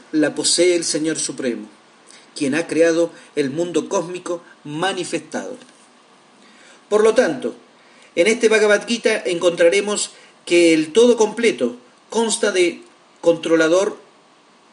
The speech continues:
supremo, las entidades vivientes controladas, la manifestación cósmica, el tiempo eterno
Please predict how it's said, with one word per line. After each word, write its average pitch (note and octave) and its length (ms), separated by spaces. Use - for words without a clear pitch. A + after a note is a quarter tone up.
supremo, B2 580
las C#3 200
entidades D3 500
vivientes E3+ 520
controladas, E3+ 880
la D#3 160
manifestación D3+ 720
cósmica, F3+ 640
el D3+ 180
tiempo F3 400
eterno G3+ 500